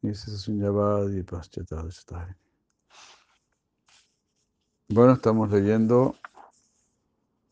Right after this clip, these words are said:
por la gracia de Srila Bhaktivedanta Bharati Maharaj. Estamos leyendo las glor-, estamos leyendo las glorias de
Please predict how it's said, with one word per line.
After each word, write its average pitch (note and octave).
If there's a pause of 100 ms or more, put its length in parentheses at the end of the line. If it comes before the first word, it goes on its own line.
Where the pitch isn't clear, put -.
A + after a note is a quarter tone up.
(160)
por G2
la F#2+
gracia G#2
de G2+
Srila A2 (240)
Bhaktivedanta G#2 (1080)
Bharati G#2
Maharaj. G2 (3500)
Estamos F2+
leyendo G2
las F#2+
glor-, G#2+
estamos A2+
leyendo A2+
las G#2
glorias A#2
de G2